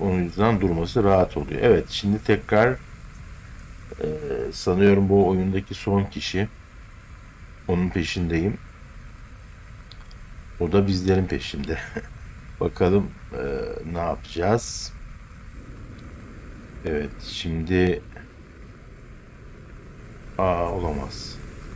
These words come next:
Benden iki kilometre daha yakında bir arkadaş daha var. Füzemi attım ama o da aynı anda füzesini attı. Ve tabii o iki kilometre yakında olmanın avantajını da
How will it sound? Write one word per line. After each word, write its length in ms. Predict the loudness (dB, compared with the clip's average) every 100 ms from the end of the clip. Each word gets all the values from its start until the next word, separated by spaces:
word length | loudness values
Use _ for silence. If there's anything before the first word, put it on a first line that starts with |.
| -14 -14 -4
Benden 360 | 0 2 4 4
iki 160 | 2 2
kilometre 520 | 6 6 4 2 4
daha 140 | 4
yakında 520 | 4 4 2 4 4
bir 120 | 4 2
arkadaş 680 | 2 2 4 6 4 4
daha 240 | 4 4 6
var. 220 | 4 2 -2 -10 -12 -14 -16 -16 -14 -14 -14 -6
Füzemi 320 | 4 8 8
attım 360 | 8 6 4 6
ama 240 | 6 6 0 -14 -14 -14 -14 -4
o 220 | 4 4 8
da 240 | 8 6 -4 -14 -8
aynı 340 | 2 6 6 4
anda 360 | 0 2 2 2 -6
füzesini 500 | -6 -4 -4 -2 0
attı. 520 | 0 -2 -4 0 0 0 -8 -14 -14 -14 -14 -14 -16 -16 -14 -14 -14 -14 -14 -16 -16 -16 -14 -14 -6
Ve 240 | 0 0 0
tabii 160 | -2 -2 -2
o 40 | -4
iki 240 | -4 -6
kilometre 460 | 0 0 0 -2 -6
yakında 320 | -4 -2 0
olmanın 480 | 0 -2 -4 -4 -4
avantajını 760 | -4 -4 -4 -4 -8 -6
da 60 | -4